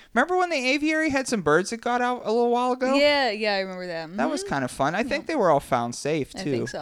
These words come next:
Speaker 2: And
Speaker 1: I
Speaker 2: there's, like,
Speaker 1: think.
Speaker 2: a sloth there, I think.
Speaker 1: Yeah.
Speaker 2: One or two sloth.
Speaker 1: Yeah, I, I guess so. So I'll stick with the aquarium, but yeah, I, I don't mind
Speaker 2: Shout
Speaker 1: the
Speaker 2: out National Aviary.
Speaker 1: Yeah.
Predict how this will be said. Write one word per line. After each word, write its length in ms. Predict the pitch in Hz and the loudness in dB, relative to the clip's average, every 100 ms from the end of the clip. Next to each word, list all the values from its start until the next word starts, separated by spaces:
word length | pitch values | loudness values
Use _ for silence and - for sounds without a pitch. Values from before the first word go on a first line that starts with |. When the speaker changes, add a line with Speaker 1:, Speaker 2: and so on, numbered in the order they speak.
| - | -8
Speaker 2:
And 100 | - | -4
Speaker 1:
I 20 | |
Speaker 2:
there's, 180 | 285 285 | -2 2
like, 140 | 262 | 2
Speaker 1:
think. 80 | 190 | 0
Speaker 2:
a 40 | - | -2
sloth 400 | 208 202 196 - | -2 -2 -4 -8
there, 240 | - 180 | -6 -4
I 60 | 185 | -4
think. 380 | - 202 196 - _ _ _ - | -10 -18 -20 -20 _ _ _ -6
Speaker 1:
Yeah. 260 | 247 226 | 0 0
Speaker 2:
One 100 | 202 | 0
or 80 | 185 | -6
two 180 | - 202 | -10 -10
sloth. 480 | - 202 185 - - _ - | -8 -6 -8 -10 -20 _ -6
Speaker 1:
Yeah, 260 | 220 185 | -4 -2
I, 260 | - 226 214 | 2 2 2
I 40 | |
guess 240 | 208 131 - | 0 0 0
so. 100 | 135 | -2
So 140 | - | 2
I'll 100 | 185 | 2
stick 280 | 196 226 220 | 2 0 2
with 120 | 202 | 0
the 100 | 170 | 0
aquarium, 520 | 151 - 139 139 135 | -2 2 4 4 2
but 240 | 131 127 - - - _ | 2 0 0 -12 -20 _
yeah, 240 | 180 180 | 2 4
I, 140 | 202 202 | 4 2
I 100 | 185 | -2
don't 220 | 202 170 | -2 -2
mind 160 | 147 269 | 0 2
Speaker 2:
Shout 160 | 254 233 | 4 6
Speaker 1:
the 40 | |
Speaker 2:
out 120 | 220 202 | 6 4
National 380 | 202 208 214 | 0 -2 -6
Aviary. 540 | 127 180 190 170 156 190 | -8 -6 -2 -2 -2 -4
Speaker 1:
Yeah. 300 | 139 143 113 | 2 4 4